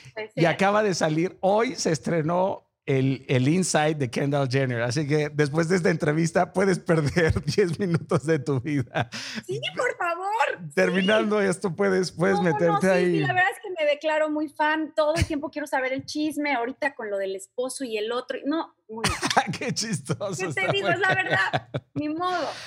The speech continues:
Speaker 2: ¿Alguna vez fingiste estar enferma para zafarte de algo?
Speaker 1: Sí, <laughs> muchas veces.
Speaker 2: <laughs> ¿Alguna vez usaste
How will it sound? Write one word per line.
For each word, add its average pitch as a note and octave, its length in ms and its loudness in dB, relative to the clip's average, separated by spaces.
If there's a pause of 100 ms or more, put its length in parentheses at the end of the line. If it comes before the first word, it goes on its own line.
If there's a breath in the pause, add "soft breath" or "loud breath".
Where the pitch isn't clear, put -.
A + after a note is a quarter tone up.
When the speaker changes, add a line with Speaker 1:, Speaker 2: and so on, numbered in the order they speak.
(160 loud breath)
Speaker 2:
¿Alguna B3 360 2
vez B3 220 0
fingiste G3+ 400 -2
estar F#3+ 220 0
enferma F#3 480 0
para B2+ 160 -2
zafarte D3 440 0
de D3 60 2
algo? C#3+ 400 -2 (920)
Speaker 1:
Sí, D#4 440 0
<laughs> - 20 0
muchas A#3 380 -6
veces. - 260 -14
Speaker 2:
<laughs> - 1700 -6
¿Alguna A3 320 2
vez A3 220 0
usaste G3 600 0